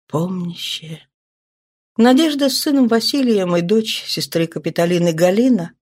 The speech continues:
со своим младшим сыном Павлом приблизились к мемориальной доске с выбитыми именами павших. Список героев шел по алфавиту. Вот он,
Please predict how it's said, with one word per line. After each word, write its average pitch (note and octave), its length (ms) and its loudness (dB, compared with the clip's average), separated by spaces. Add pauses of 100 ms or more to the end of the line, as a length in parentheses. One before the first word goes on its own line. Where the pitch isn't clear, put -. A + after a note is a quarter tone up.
(120)
со - 180 -8
своим D#3 340 0
младшим D#3 420 -2
сыном D#3 380 -2
Павлом D3+ 540 -2 (140)
приблизились A#3+ 760 0
к - 120 -18
мемориальной F3 600 2
доске A3+ 460 0 (120)
с - 200 -6
выбитыми G#3+ 680 0
именами E3 540 -2
павших. - 680 -12 (500)
Список G#3 460 0
героев G#3 540 4
шел G3 260 -4
по F#3+ 160 -2
алфавиту. F3+ 640 -6 (640)
Вот A3 380 2
он, E3+ 220 -4